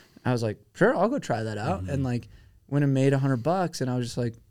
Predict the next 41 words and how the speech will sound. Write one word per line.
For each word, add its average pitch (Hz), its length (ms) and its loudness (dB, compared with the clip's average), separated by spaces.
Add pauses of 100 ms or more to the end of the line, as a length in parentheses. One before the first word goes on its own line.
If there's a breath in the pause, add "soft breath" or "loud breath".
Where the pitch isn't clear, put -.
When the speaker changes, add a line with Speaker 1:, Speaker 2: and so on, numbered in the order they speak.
Speaker 1:
"Well, 160 100 4
what 330 400 6
the 208 100 6
heck? 277 300 6
Like, 196 240 4
I - 120 6
could 139 100 6
Speaker 2:
Yeah. 139 120 12
Speaker 1:
go - 60 10
get 226 100 10
a 196 60 10
job, 190 560 6
or 175 140 6
I 151 80 10
Speaker 2:
Yeah. 151 200 10
Speaker 1:
could - 60 10
do 180 60 8
this." 247 460 6 (460 loud breath)
And, 160 320 4 (100)
you 190 120 8
Speaker 2:
Huh. 160 60 4
Speaker 1:
know, 151 80 2
and, 151 180 0
and 170 140 4
it 170 60 0
just, 175 200 2
like, 170 260 0 (320)
quickly 202 340 4
triggered 160 420 2
almost 139 300 2
like 135 140 -2
a 131 40 -2
drug 135 480 2
of, 120 120 -4
like, 117 300 -6
I 135 80 0
became 156 300 0
more 139 160 0
addicted 127 500 -2
to 131 120 -4
this, 120 300 -2